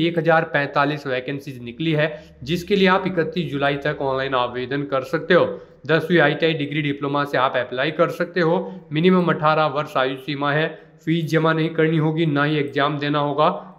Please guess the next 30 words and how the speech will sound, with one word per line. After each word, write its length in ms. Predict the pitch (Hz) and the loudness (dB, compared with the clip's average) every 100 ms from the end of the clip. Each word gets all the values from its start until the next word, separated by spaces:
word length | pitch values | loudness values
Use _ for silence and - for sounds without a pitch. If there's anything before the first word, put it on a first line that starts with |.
| 160 | -2
Online 420 | 156 160 175 180 143 | 2 4 4 2 2
आप 300 | 147 147 - | 2 0 -4
all 200 | 156 170 | -2 -2
India 320 | 165 143 143 | -4 -4 -4
से 140 | 143 135 | -2 -2
apply 320 | 131 131 151 | -2 -2 0
कर 180 | 165 147 | 0 0
सकते 300 | 170 165 165 | -2 -2 2
हो 200 | 151 190 190 - - | 2 2 -2 -14 0
Power 320 | 151 160 196 | 2 4 2
Grid 320 | 160 147 180 139 | 2 0 0 0
dot 260 | 147 151 | -2 -2
in 140 | 151 156 | -6 -4
portal 400 | 135 135 165 165 | -4 0 0 0
से। 420 | 165 127 - - - - | 0 -2 -4 -18 -14 -10
उसके 240 | 147 - | -4 2
बाद 200 | 202 202 | 4 4
दोस्तों, 360 | 170 170 170 180 | 4 -2 -4 -2
जो 140 | 180 | -2
seven 300 | 180 151 156 | 0 -2 -2
number 360 | 151 135 139 143 | -4 -6 -4 -6
की 160 | 147 131 | -6 -8
job 320 | 127 135 143 | -4 -2 0
है, 120 | 147 160 - - - | 0 -2 -8 -20 -2
वो 140 | 139 202 | 4 4
निकली 300 | 185 180 180 | 4 2 2
है 120 | 185 | 2
असम 360 | 156 - 165 151 | 0 0 0 2
Rifles 520 | 135 131 165 175 175 | 2 2 2 2 2
में। 320 | 170 127 | 0 -2